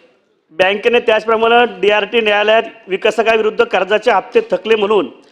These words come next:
पैसे वसूल करण्यासाठी सोसायटीची जागा तारण ठेवली आहे. ती जागा ताब्यात ठेव-, घेण्यासाठी एचडीएफसी बँकेने केस दाखल केली आहे. यामध्ये न्यायालयाकडून म्हाडामार्फत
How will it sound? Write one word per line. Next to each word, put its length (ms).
पैसे 340
वसूल 220
करण्यासाठी 560
सोसायटीची 520
जागा 240
तारण 320
ठेवली 240
आहे. 120
ती 140
जागा 320
ताब्यात 320
ठेव-, 220
घेण्यासाठी 760
एचडीएफसी 600
बँकेने 460
केस 320
दाखल 300
केली 220
आहे. 160
यामध्ये 560
न्यायालयाकडून 600
म्हाडामार्फत 760